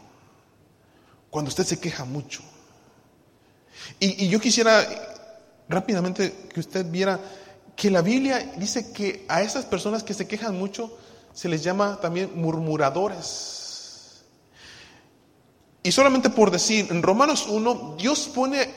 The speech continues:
la murmuración en un lugar no bastante bueno. Vaya usted conmigo a Romanos uno, capítulo veintiocho al treinta y dos.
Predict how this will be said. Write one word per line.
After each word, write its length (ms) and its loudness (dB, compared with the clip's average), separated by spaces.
la 140 4
murmuración 840 2
en 160 0
un 80 2
lugar 380 6
no 280 2
bastante 420 2
bueno. 580 0
Vaya 180 8
usted 180 -2
conmigo 280 6
a 20 12
Romanos 480 6
uno, 240 2
capítulo 460 2
veintiocho 540 -2
al 100 -4
treinta 300 -6
y 60 -4
dos. 400 -8